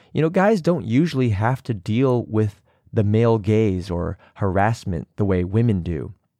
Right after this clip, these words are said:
And because we don't have to deal with lecherous catcalls all day long, I feel like when we get compliments about our looks, it's welcomed. Obviously not if it's creepy. I know for me,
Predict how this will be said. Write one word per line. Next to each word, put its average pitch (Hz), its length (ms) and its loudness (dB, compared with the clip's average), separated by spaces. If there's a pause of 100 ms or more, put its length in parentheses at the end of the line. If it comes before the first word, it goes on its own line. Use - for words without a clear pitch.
(680)
And 131 160 2
because 113 280 0
we 107 120 -4
don't 120 160 2
have 113 140 0
to 104 80 -4
deal 113 440 0
with 98 260 0 (400)
lecherous 104 540 -4 (220)
catcalls 110 600 0
all 107 140 4
day 107 140 2
long, 113 440 2 (360)
I 208 100 0
feel 226 280 -4
like 190 200 0
when 131 240 2
we 120 140 0
get 147 180 -2
compliments 143 600 -2
about 104 180 0
our 92 120 0
looks, 92 480 -4 (680)
it's - 260 -2
welcomed. 104 600 -4 (560)
Obviously 139 560 0
not 113 180 2
if 107 100 -4
it's - 140 -10
creepy. 131 560 -6 (420)
I 131 120 0
know 123 160 2
for 104 160 -4
me, 113 380 0